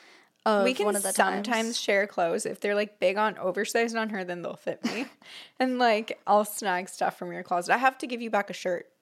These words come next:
Speaker 2: from the last time I was at your house.
Speaker 1: Okay. I didn't even notice <laughs> it was gone. Um, what's one of your questions?
Speaker 2: Okay, so someone asked, "Do you guys have boyfriends?"
Speaker 1: I do.
Speaker 2: I do not. I am
Speaker 1: <laughs>
Speaker 2: a single girly.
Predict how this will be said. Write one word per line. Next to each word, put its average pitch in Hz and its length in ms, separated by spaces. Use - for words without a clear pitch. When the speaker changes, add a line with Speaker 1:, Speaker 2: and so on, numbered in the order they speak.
Speaker 2:
from 208 520
the - 80
last - 240
time 214 120
I - 40
was 208 120
at - 100
your 196 80
house. 202 420
Speaker 1:
Okay. 294 220
I 262 80
didn't 277 100
even 254 160
notice 226 340
<laughs> - 60
it 269 140
was - 160
gone. - 480
Um, 269 240
what's 247 220
one 262 100
of 247 80
your 254 120
questions? 220 600
Speaker 2:
Okay, 185 360
so 214 920
someone 240 540
asked, 185 920
"Do 196 120
you 175 240
guys 196 240
have 240 220
boyfriends?" - 760
Speaker 1:
I 330 120
do. 320 380
Speaker 2:
I 208 160
do 233 160
not. 196 300
I 180 80
am 185 80
Speaker 1:
<laughs> - 0
Speaker 2:
a 330 260
single 214 680
girly. 190 600